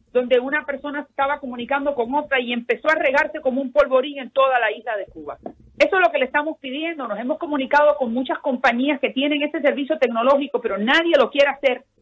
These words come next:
si la Casa Blanca no da el permiso. Estamos tratando de ver cómo, cómo logramos, independientemente de ese permiso, pero lo más fácil sería que el presidente de los Estados Unidos nos ayude.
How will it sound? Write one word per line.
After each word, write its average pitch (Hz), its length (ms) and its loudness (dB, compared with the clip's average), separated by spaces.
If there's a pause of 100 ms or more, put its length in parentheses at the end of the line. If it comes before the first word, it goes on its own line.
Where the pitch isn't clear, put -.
(140)
si 247 120 -4
la 240 100 4
Casa 302 240 0
Blanca 294 320 -2
no 262 260 0
da 262 240 2
el 254 100 -16
permiso. 214 580 -12 (440)
Estamos 247 320 2
tratando 359 420 2
de 294 80 8
ver 320 200 4
cómo, 349 460 -6
cómo 302 220 -6
logramos, 285 640 -4 (380)
independientemente 285 880 -6
de 311 60 0
ese 302 160 -6
permiso, 262 440 -2
pero 254 160 2
lo 233 120 0
más 320 180 -4
fácil 381 380 -6
sería 302 480 0 (280)
que 233 60 -2
el 226 80 0
presidente 247 460 0
de 339 100 6
los 254 60 4
Estados - 340 0
Unidos 320 260 0
nos 262 160 0
ayude. 190 540 0